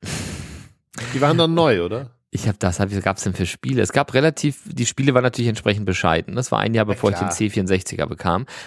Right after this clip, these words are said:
Speaker 2: Aber dieser legendäre Atari zweitausendsechshundert mit dem C X vierzig, das ist der Joystick, den kennst du auch, der hat oben
Speaker 1: Ja,
Speaker 2: diesen roten
Speaker 1: natürlich.
Speaker 2: Knopf,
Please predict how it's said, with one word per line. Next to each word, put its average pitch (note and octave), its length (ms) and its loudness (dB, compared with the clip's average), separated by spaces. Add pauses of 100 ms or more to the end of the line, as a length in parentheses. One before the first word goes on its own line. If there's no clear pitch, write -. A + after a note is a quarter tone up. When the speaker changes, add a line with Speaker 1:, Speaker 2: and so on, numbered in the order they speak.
Speaker 2:
Aber A#2+ 220 2
dieser F3 300 4
legendäre D3+ 760 2
Atari C3+ 420 2
zweitausendsechshundert A#2+ 1040 2
mit G#2 120 -6
dem G#2+ 120 -2
C C#3+ 240 0
X C3 160 -6
vierzig, C3 480 2
das F#2 140 -4
ist - 120 -6
der F#2+ 80 4
Joystick, G#2 540 2
den F2+ 180 -2
kennst G#2+ 320 -2
du G2 100 2
auch, G2 180 4
der F#2 120 2
hat - 80 -12
oben A2+ 180 2
Speaker 1:
Ja, G#2 80 2
Speaker 2:
diesen G2 120 0
roten G2+ 260 0
Speaker 1:
natürlich. C#3+ 120 -2
Speaker 2:
Knopf, G2+ 280 0